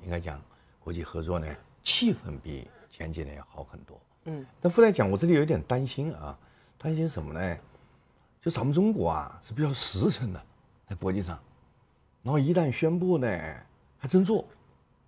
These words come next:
Speaker 1: 还做得挺好。
Speaker 2: 那我们
Speaker 1: <laughs> 那西方国家，我的经验啊，多数最后啊，他放鸽子了。
Speaker 2: 我们真做对自己有好处还是没好处？
Speaker 1: 这个呢，两面说啊。这个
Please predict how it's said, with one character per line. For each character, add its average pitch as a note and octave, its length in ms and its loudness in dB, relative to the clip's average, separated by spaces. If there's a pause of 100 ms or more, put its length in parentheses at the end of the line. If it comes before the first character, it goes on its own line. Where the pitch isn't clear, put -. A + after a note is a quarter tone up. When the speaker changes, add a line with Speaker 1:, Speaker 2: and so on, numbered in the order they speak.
(200)
Speaker 1:
还 - 100 -4
做 F3 140 6
得 D#3 40 4
挺 F3+ 200 2
好。 F#2+ 180 -4 (1200)
Speaker 2:
那 C4+ 120 4
我 - 20 6
们 B3 60 2
Speaker 1:
<laughs> - 40 -16
那 A3 60 10
西 F3+ 240 8
方 A#3 200 8
国 E3+ 140 8
家， C3+ 340 8 (360)
我 B2 240 8
的 F3 120 8
经 F3 180 0
验 F#3 140 2
啊， F2 320 -2 (440)
多 C4 240 2
数 G3 220 0
最 C#3+ 160 2
后 C3 180 0
啊， E2 300 -2 (840)
他 - 120 -18
放 G#2+ 200 -4
鸽 G2 180 -4
子 F#2+ 80 -4
了。 E2 120 -6 (760)
Speaker 2:
我 F#3 200 2
们 A3 200 0
真 C#4+ 220 2
做 B3+ 180 2
对 G#3+ 140 -2
自 G3 140 -8
己 D3+ 140 -4
有 E3 140 0
好 - 240 -10
处 - 180 -6
还 B2 180 -10
是 - 200 -12
没 B2+ 180 -10
好 - 200 -12
处？ - 180 -20 (440)
Speaker 1:
这 G#3+ 140 2
个 F#3+ 100 4
呢， D#3+ 240 2
两 G#2 200 0
面 B2+ 180 -2
说 D3+ 360 -4
啊。 D2 420 -12
这 F#2+ 160 -6
个 D#2 720 -6